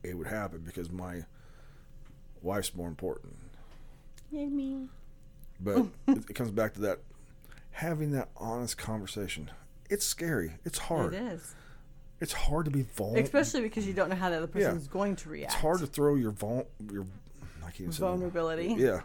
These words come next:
Speaker 1: out there, especially as a guy.
Speaker 2: Or, or to your person that completely trusts you.
Speaker 1: And especially if it's something that's against social norm.
Speaker 2: Right.
Speaker 1: You know.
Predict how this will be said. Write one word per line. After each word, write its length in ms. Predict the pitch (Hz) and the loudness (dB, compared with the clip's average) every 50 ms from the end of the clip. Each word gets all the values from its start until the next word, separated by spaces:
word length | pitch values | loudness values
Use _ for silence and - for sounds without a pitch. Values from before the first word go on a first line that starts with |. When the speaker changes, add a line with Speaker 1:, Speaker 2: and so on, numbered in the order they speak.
| - - - - - | -6 -12 -16 -6 0
Speaker 1:
out 320 | 120 139 151 - 220 - - | 4 6 6 6 4 2 -2
there, 200 | 90 82 82 - - | -4 -4 -4 -6 -6
especially 360 | - - 226 - - 165 - - - - - | 2 4 4 6 6 4 0 -2 -6 -4 0
as 240 | 131 135 131 127 | 2 4 4 4
a 80 | 104 107 | 2 0
guy. 480 | 95 104 101 98 95 90 78 73 - - - - - - - - - - | -2 0 0 0 0 -2 -4 -6 -8 -12 -14 -16 -18 -16 -16 -16 -6 6
Speaker 2:
Or, 260 | - 233 240 - - - | 8 10 10 10 8 4
or 140 | - 220 214 208 | 2 2 2 2
to 280 | - - - 247 277 | 0 -2 2 4 4
your 260 | 277 262 233 214 202 | 4 4 4 2 2
person 640 | 202 - - 196 185 - - - 190 180 175 165 - - - - | 0 0 -2 -2 -2 -2 -2 -2 0 0 0 -2 -4 -8 -12 -10
that 460 | 185 165 175 196 185 175 170 - - - - - - - | -8 0 2 4 4 4 4 2 -2 -8 -16 -18 -18 -10
completely 480 | - 214 190 190 - 214 202 - 185 185 | -6 -6 -6 0 0 0 0 2 0 -2
trusts 460 | 175 - - 190 180 135 - - - | -2 0 0 0 0 0 -2 -6 -8
you. 60 | - | -4
Speaker 1:
And 80 | - 110 | -2 0
especially 380 | - - 196 196 - - - - - - | 2 6 8 8 8 6 2 0 -2 2
if 140 | - 135 135 | 4 4 4
it's 100 | 117 - | 6 4
something 280 | - - 147 143 143 131 | 4 4 4 4 4 2
that's 280 | 120 110 101 - - - - - | 0 0 -2 -4 -6 -6 -6 -4
against 720 | 104 107 92 - 123 135 139 135 123 - - - - - - - - - - - - - - - - | -2 -2 0 2 4 4 4 4 2 0 -4 -4 -6 -10 -10 -12 -16 -16 -16 -18 -18 -16 -16 -14 -12
social 460 | - - - 127 135 127 - - 101 92 | -6 -2 0 2 2 2 2 2 0 0
norm. 520 | 90 95 120 151 160 127 95 76 67 67 - - - - - - - | 0 0 2 4 4 4 2 0 -4 -6 -10 -12 -14 -16 -16 -10 -4
Speaker 2:
Right. 220 | 180 185 180 160 | 0 0 0 2
Speaker 1:
You 80 | - 104 | 2 2
know. 240 | 107 101 95 190 | 2 2 2 0